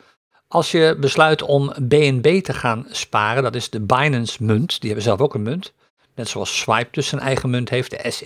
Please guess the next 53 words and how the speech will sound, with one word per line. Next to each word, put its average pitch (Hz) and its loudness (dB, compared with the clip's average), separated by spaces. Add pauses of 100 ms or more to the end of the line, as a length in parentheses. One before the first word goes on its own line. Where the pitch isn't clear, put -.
X - -10
P. - -12
Maar 139 -2 (560)
als 143 -4
je 156 0
B 147 -4
N 151 6
B - 2
gaat 127 0
sparen 117 0
en 139 -2
je 131 2
zet 147 2
dat, 131 -2
je 135 0
laat 147 6
het 131 -2
op 117 -4
Binance 156 2
staan 120 0
of 120 -6
je 139 0
zet 147 4
het 123 -2
op 113 -6
een 117 -2
wallet 135 4
die 123 -6
je 123 -8
koppelt - 0
met 113 -2
Binance, 117 -4
je 117 -12
kunt, 117 -12
Binance, 113 0
je 131 -4
kunt 113 -4
het 117 -6
ook 110 -4
op 107 -4
je 120 -4
eigen 113 -2
wallet 110 -6
zetten, 113 -14 (180)
Trust - -10
Wallet 110 -10
of - -18
zo, - -18 (520)
dan, 185 0
eh, 180 -4
krijg 190 0
je 170 -4
cashback. - -2